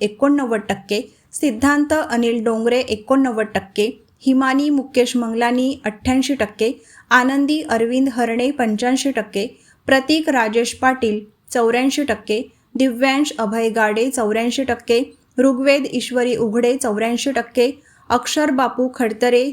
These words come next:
त्र्याऐंशी टक्के, प्रसाद दीपक कांबळे ब्याऐंशी टक्के, समृद्धी दिलीप तायडे ब्याऐंशी टक्के. या सर्व विद्यार्थ्यांसह जवळजवळ सर्वच विद्यार्थ्यांना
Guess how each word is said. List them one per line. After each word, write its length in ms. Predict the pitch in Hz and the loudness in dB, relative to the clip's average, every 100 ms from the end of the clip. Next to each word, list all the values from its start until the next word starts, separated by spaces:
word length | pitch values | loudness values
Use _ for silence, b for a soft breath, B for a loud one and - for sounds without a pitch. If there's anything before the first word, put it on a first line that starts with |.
| - | -6
त्र्याऐंशी 440 | 254 240 254 269 311 | -2 2 2 0 -2
टक्के, 580 | 226 214 208 208 214 b b - | -2 -2 -2 -2 -6 b b 0
प्रसाद 480 | 262 262 285 294 262 | 0 2 0 0 -2
दीपक 500 | 247 240 247 247 - | -2 -2 -2 -2 -2
कांबळे 440 | 226 220 247 254 285 - - | -2 0 2 2 -2 -8 -6
ब्याऐंशी 460 | 226 226 247 - 285 | 0 0 0 -2 -2
टक्के, 520 | 226 - 202 196 - _ _ | -2 -2 -2 -2 -8 _ _
समृद्धी 600 | - 269 262 285 254 294 | 0 2 2 0 0 0
दिलीप 400 | 240 226 226 226 247 | 2 0 0 -2 0
तायडे 340 | 226 220 240 | 0 2 0
ब्याऐंशी 440 | 220 220 220 220 | 0 0 -2 -4
टक्के. 500 | 294 226 - 196 196 B B 226 | -4 -4 -4 -6 -6 B B 2
या 160 | 233 | 2
सर्व 400 | 233 240 240 277 | 4 0 2 0
विद्यार्थ्यांसह 960 | 254 196 208 226 220 226 233 254 214 196 | -2 -4 -4 -4 -4 -6 -4 -4 -2 -2
जवळजवळ 600 | 220 220 233 233 233 240 | -2 0 0 0 0 -2
सर्वच 540 | 247 240 220 262 277 | -2 -2 0 0 0
विद्यार्थ्यांना 720 | 262 208 208 214 247 233 185 | -2 -2 -2 -2 -2 -2 -2